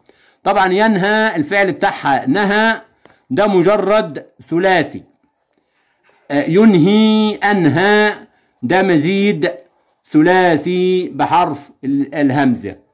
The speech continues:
زين كلمة السمات واكشف عن الميادين. طبعا السمات العلات، السمات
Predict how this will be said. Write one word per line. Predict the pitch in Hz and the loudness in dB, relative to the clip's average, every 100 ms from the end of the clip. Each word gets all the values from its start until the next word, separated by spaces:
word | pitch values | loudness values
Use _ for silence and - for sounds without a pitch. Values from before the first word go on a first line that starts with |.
| _ _ _ _ - | _ _ _ _ -6
زين | 127 196 | -2 0
كلمة | - 240 165 147 | 2 2 2 0
السمات | 139 139 143 185 208 202 | -2 0 0 2 0 0
واكشف | 170 180 - 147 | -4 -6 -6 -4
عن | 135 170 | -2 2
الميادين. | 156 143 139 139 139 214 220 143 - _ _ | 4 4 4 0 2 2 2 -2 -14 _ _
طبعا | 180 185 165 190 | -6 -2 -2 -4
السمات | 170 - 165 185 196 202 202 _ _ _ _ 175 | -8 -4 -2 0 0 -2 -6 _ _ _ _ 0
العلات، | 185 180 147 127 113 131 165 202 233 233 - _ _ _ _ _ _ _ _ _ _ _ _ _ _ _ _ - | 4 6 6 4 0 0 2 2 0 -2 -18 _ _ _ _ _ _ _ _ _ _ _ _ _ _ _ _ -4
السمات | 165 151 151 156 160 151 135 131 - | -4 0 2 2 2 2 0 -2 -14